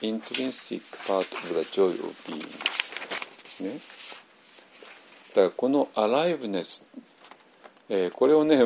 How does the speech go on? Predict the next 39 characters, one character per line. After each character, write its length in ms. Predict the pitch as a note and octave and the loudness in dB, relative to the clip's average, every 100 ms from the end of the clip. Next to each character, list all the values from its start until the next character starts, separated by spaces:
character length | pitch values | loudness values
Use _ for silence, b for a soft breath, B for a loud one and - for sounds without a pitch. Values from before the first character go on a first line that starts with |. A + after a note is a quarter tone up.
| G#2 | 4
ち 100 | - | -2
ょ 40 | |
っ 20 | G2+ | -6
と 80 | - | -2
生 260 | A#2+ C3+ | 2 2
命 240 | E3+ F3+ D#3+ | 2 -2 0
感 180 | G2 | 0
と 80 | E2+ | 0
か 80 | E2 | -4
な 60 | E2 | -4
ん 40 | |
か 60 | D2+ | -10
ま 80 | D#2 | -12
あ 40 | |
訳 220 | D#2 D#2+ - | -12 -10 -12
し 40 | |
て 160 | - A2+ | -4 -4
る 80 | |
ん 40 | E2+ | -4
だ 60 | |
け 140 | C#2+ - | -12 -12
ど、 100 | D2+ D2+ | -14 -10
別 200 | D#2+ - | -10 -10
に 80 | - | -8
そ 120 | - | -6
れ 60 | |
間 140 | E2 D#2+ | -6 -6
違 260 | - G3 | -6 -2
っ 20 | A3+ | -4
て 180 | - | 0
は 100 | F#2 | 0
い 80 | E2 | 0
な 140 | F2 C3 | -2 -4
い 60 | |
ん 60 | D2 | -6
だ 100 | D#2+ | -10
け 120 | E2 | -10
ど 100 | - | -10
も、 260 | E2+ D2+ | -8 -8